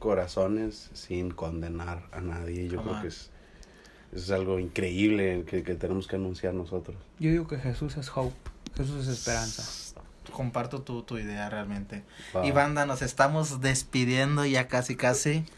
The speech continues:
Speaker 2: Se nos está terminando el tiempo, pero, pero de verdad compartan de Jesús.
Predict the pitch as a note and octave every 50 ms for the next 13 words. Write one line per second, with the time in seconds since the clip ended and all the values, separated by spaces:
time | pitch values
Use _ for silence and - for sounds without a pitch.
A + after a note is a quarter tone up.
0 | - - - - C#3+ C#3 C#3 C3 C3+ B2+ - C#3+ C3+ C3 D3+ C#3+ C#3 C3 B2+ B2+
1 | C3 C#3+ D3 C#3 B2+ - - C3 C3+ C3+ D3+ D3+ D3+ - C3 B2 A#2+ A#2 A2+ G#2+
2 | - - - - - - - - - - - - - - C#3 C#3+ C#3+ C#3 C3+ C3+
3 | C3+ C#3 C#3+ C#3 - - - C#3+ C3 B2+ - C3 C3+ C#3 C3+ D#3 D3+ C3+ B2 A#2
4 | A2+ G#2 A#2 A#2 A2 - - - - - - - -